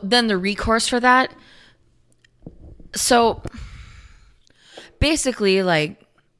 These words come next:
in the last administration, they looked at those laws and said, "These don't seem like just laws to us. They seem like we are overcrowding our prisons. They're not doing what we,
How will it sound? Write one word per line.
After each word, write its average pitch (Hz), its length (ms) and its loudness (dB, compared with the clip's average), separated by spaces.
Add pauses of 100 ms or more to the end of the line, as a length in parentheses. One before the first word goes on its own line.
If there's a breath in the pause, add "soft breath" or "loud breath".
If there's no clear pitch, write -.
(520)
in 196 80 -6
the 190 80 0
last 190 280 0
administration, 160 920 -4 (2500)
they 208 220 4
looked 240 240 0
at 233 100 -2
those 190 240 0
laws 156 340 -2
and 170 180 -6
said, 139 460 -4 (380)
"These 190 240 0
don't 196 200 4
seem 175 240 0
like 156 180 -2
just 151 300 0
laws 147 280 -2
to 147 100 -4
us. 143 320 -4 (360 soft breath)
They - 60 -18
seem 185 280 0
like 170 180 0
we 170 120 0
are 147 140 4
overcrowding 160 680 0
our 147 100 0
prisons. 147 440 -2
They're 143 120 0
not 185 300 2
doing 175 220 0
what 156 240 -2
we, 160 340 -2